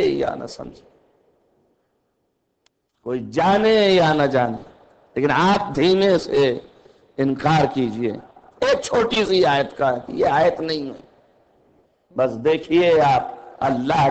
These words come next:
کی فہرست میں ان لوگوں میں آپ کا شمار ہے جو آخرت میں گھاٹا اٹھانے والے ہیں، ان میں سے آپ کو شمار کیا جائے گا ایک آیت کے انکار سے۔ اس لیے کہ ہر وہ چیز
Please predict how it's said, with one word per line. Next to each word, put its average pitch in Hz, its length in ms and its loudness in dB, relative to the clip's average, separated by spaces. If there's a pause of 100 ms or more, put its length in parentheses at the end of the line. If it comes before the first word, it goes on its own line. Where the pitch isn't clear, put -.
کی 151 140 0 (120)
فہرست 165 560 2 (120)
میں 147 140 2 (480)
ان 247 160 2 (140)
لوگوں 226 380 4
میں 214 140 2
آپ 190 260 2
کا 160 180 0
شمار 147 460 0
ہے 127 180 2 (600)
جو 170 60 2 (280)
آخرت 147 440 0 (100)
میں 185 260 2
گھاٹا 156 380 -2 (100)
اٹھانے 123 500 -4
والے 95 220 -6
ہیں، - 160 -20 (920)
ان 240 240 0
میں 233 140 2 (100)
سے 180 240 2
آپ 156 160 -2
کو 139 280 -2 (100)
شمار 139 380 -4
کیا 127 260 -8
جائے 117 320 -8
گا - 560 -20 (320)
ایک 208 300 0 (100)
آیت 147 240 0
کے 135 100 0
انکار 120 400 -6 (100)
سے۔ - 140 -16 (480)
اس 123 160 -8
لیے 160 160 2
کہ 160 160 0 (200)
ہر 226 300 2
وہ 185 320 0 (180)
چیز 214 540 -4